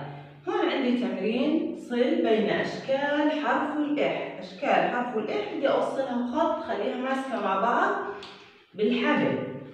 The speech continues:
هذا حرف الإح يا عالم الطيور؟ نعم، ليش؟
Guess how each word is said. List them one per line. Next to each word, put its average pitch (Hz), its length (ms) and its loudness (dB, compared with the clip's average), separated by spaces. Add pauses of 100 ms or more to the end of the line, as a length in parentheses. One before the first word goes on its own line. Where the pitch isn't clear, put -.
(300)
هذا 392 300 4
حرف 320 360 0
الإح 294 320 4
يا 294 120 2
عالم 277 380 2
الطيور؟ 277 500 0 (720)
نعم، - 600 0
ليش؟ - 400 4